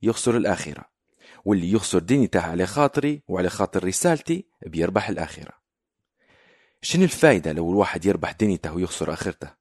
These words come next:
راهو ما فيش أي حاجة أهم من إنه الواحد يربح آخرته.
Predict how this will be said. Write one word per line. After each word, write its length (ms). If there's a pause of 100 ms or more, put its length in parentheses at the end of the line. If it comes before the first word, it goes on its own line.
(840)
راهو 200
ما 120
فيش 460
أي 180
حاجة 500 (180)
أهم 240
من 280
إنه 260
الواحد 440
يربح 340
آخرته. 400